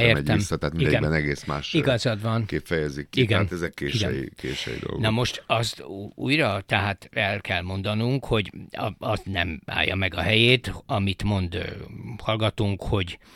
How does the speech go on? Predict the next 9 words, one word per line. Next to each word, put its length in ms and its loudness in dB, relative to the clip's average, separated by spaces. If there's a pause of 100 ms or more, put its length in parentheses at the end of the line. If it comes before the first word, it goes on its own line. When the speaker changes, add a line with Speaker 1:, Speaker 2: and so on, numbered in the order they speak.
(360)
Speaker 2:
egyre 340 6
gyakrabban 600 2
találkozom, 600 2
mert 140 0
ez 180 -2
valószínűleg 500 4
ő 80 -2
felfigyelt 720 0
erre, 580 2